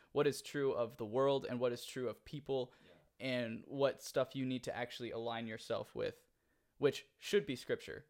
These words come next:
Speaker 1: because it's the ultimate truth. That's where I believe, and that's where I believe everyone needs to understand and believe that as well.
Speaker 2: Yeah. Yeah, and, and the world will say, you know, truth is, truth is relative. There is no, no one certain truth. There,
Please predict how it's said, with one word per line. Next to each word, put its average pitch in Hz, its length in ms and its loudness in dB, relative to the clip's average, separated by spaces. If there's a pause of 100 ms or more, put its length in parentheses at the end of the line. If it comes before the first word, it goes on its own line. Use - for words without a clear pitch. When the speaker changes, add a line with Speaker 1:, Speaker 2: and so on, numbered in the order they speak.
Speaker 1:
because 123 260 -4
it's - 180 -10
the 117 100 -4
ultimate 110 340 -4
truth. - 320 -10
That's 135 260 0 (340)
where 123 220 2
I 127 140 2
believe, 135 500 0 (140)
and 127 120 0
that's 123 200 -4
where 113 320 0
I 123 160 2
believe 113 340 -4 (640)
everyone 127 340 0
needs 120 220 -8
to 107 180 -4 (360)
understand 120 420 -4
and 107 100 -8
believe 107 280 -10
that - 160 -10 (100)
as - 180 -10
well. - 360 -12
Speaker 2:
Yeah. 67 180 -8 (460)
Yeah, 135 80 4
and, 139 160 0
and 147 160 4
the 139 60 8
world 185 260 12
will 156 120 10
say, 139 380 6 (380)
you 135 100 4
know, 120 120 6
truth 175 420 4
is, 151 280 2
truth - 240 0
is 143 140 -2
relative. 139 380 2
There 135 160 2
is 135 140 2
no, 131 320 0 (300)
no 117 160 4
one 123 300 4
certain 127 360 -2
truth. 131 440 2
There, 120 280 0